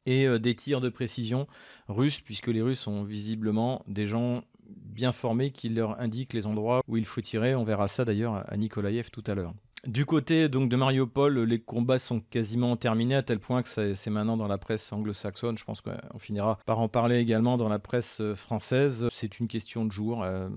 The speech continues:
ça, ça prend du temps parce que, encore une fois, aujourd'hui, le temps n'est plus une obsession pour les Russes, puisque toutes les sanctions possibles et inimaginables ont été prises, euh, contre eux,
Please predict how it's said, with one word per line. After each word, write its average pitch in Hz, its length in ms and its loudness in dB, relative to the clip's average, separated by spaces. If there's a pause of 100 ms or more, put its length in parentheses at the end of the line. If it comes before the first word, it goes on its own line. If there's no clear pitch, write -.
ça, - 160 -18
ça 107 160 -4
prend 120 200 -2
du 113 140 -4
temps 131 240 2
parce 117 160 -6
que, - 80 -6
encore 117 240 0
une 120 60 2
fois, 127 160 -2
aujourd'hui, 110 400 -4 (380)
le 117 120 2
temps 135 240 2
n'est 127 140 4
plus 139 480 0 (260)
une 123 140 4
obsession 123 600 -2 (120)
pour 120 160 0
les 110 80 4
Russes, 127 240 0
puisque - 300 -6 (260)
toutes 131 160 -8
les 123 80 0
sanctions 120 320 -2
possibles 117 360 -4
et 113 40 0
inimaginables 110 580 0 (440)
ont 120 60 0
été 120 200 2
prises, 113 320 0
euh, 104 320 2
contre 113 420 -2
eux, 151 220 4